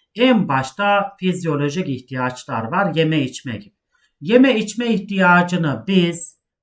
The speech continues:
karşılamadan güvenlik ihtiyacını karşılamamıza gerek yok. En başta karnımızı doyurmamız lazım. Karnımızı doyurduktan sonra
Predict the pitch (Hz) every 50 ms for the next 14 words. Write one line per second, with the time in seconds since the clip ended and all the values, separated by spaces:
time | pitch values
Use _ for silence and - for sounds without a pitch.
0 | _ _ - 165 175 185 180 - 185 180 202 208 202 185 170 160 151 147 147 143
1 | - - _ _ _ _ - 143 139 147 185 185 214 202 196 190 175 160 139 139
2 | 139 - _ 135 131 127 123 127 123 - 127 127 131 131 131 131 127 123 - _
3 | - 135 135 - - - 127 120 113 110 104 104 101 - 98 101 - 156 151 147
4 | 139 143 139 143 - _ 101 90 - - _ - 185 185 170 147 127 120 113 110
5 | - - - 165 170 170 165 - - _ _ _ _ _ _ _ _ _ 151 156
6 | 156 156 147 139 135 131 - 151 131 123 120 120 120 117 117 120 123 127 127 123
7 | - 113 107 107 104 - 104 104 104 - 156 170 196 226 254 233 226 - 165 151
8 | 147 147 147 151 147 170 160 - - 180 180 180 175 - 165 151 147 156 160 156
9 | -